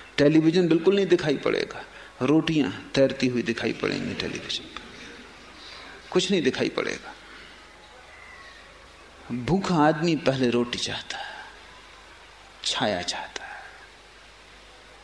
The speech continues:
जब जरूरत पूरी हो जाती है शरीर की, तब मन की जरूरतें शुरू होती, तब वो उपन्यास भी पढ़ता है, तब वो गीता भी पढ़ता है,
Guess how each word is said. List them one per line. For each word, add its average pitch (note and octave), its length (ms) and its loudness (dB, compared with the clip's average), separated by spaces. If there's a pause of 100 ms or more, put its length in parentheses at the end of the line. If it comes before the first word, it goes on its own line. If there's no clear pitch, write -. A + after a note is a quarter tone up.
(420)
जब F#3 280 4
जरूरत G3 480 8
पूरी A#3 160 4
हो F3 220 6
जाती C3 320 2
है A#2+ 100 0
शरीर B2 340 2
की, C#3+ 200 -4 (360)
तब C#3 220 2
मन D3+ 160 4
की A#2+ 160 -2
जरूरतें G#2+ 440 -2
शुरू - 280 -4
होती, - 300 -6 (1600)
तब B2+ 120 0
वो A#2 120 2
उपन्यास A#2 540 0
भी A2+ 80 -2
पढ़ता G2 360 -4
है, - 160 -8 (1200)
तब B2 120 2
वो A#2+ 100 4
गीता C3 360 2
भी C3+ 140 2
पढ़ता G#2+ 380 -2
है, - 100 -10